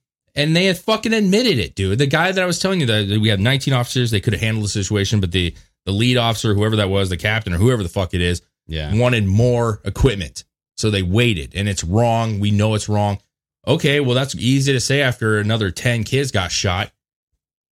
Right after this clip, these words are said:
Speaker 1: You know? So, yeah, it's easy to criticize the cops here, but we gotta make sure that we're criticizing the captain or the police chief or that particular unit.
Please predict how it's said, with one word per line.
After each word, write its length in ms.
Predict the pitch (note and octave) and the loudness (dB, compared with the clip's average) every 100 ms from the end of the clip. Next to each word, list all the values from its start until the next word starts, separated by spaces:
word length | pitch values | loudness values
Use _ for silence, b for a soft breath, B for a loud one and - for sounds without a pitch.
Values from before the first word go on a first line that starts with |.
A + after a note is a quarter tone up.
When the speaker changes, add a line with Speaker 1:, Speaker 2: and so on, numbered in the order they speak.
| _ _ A2 | _ _ 0
Speaker 1:
You 100 | C3+ | 2
know? 260 | D#3 E3 _ _ - | 0 -4 _ _ -4
So, 240 | D#3+ E3+ | 0 2
yeah, 300 | D3+ F3+ B3 | 2 2 2
it's 120 | G3 G#3+ | 0 0
easy 220 | B3 A3+ | 0 2
to 80 | C#3 | 0
criticize 480 | - A2+ G#2+ G2+ F2+ | 0 0 0 -2 -2
the 60 | |
cops 320 | - F#2+ F2 | -2 -2 -2
here, 100 | G2+ F#2+ | -2 0
but 160 | B2 | 0
we 100 | C#3+ | 0
gotta 160 | F#3 F3 | 0 0
make 140 | E3 | 0
sure 140 | - D3+ | -2 -2
that 80 | |
we're 80 | B2 | -2
criticizing 720 | - D#3 C3+ C3 B2 A#2 G2+ - _ _ _ _ | -2 -2 0 0 0 0 -2 -6 _ _ _ _
the 80 | G2 | -2
captain 440 | G#2+ A#2+ C3 G#2 | 0 0 0 0
or 40 | F2 | -2
the 80 | E2 | 0
police 320 | B2 C3 B2+ | 0 0 0
chief 320 | - G#2 G2+ G2 | -2 -2 -4 -4
or 340 | G#2 F#2 - F#2 | -2 -2 -6 -4
that 280 | G#2+ A#2+ | -2 0
particular 540 | C3 A#2+ C3+ B2 A2+ G2+ | -2 -2 -2 0 -2 -2
unit. 580 | F2+ G2 B2 F2+ - | 0 0 2 0 -4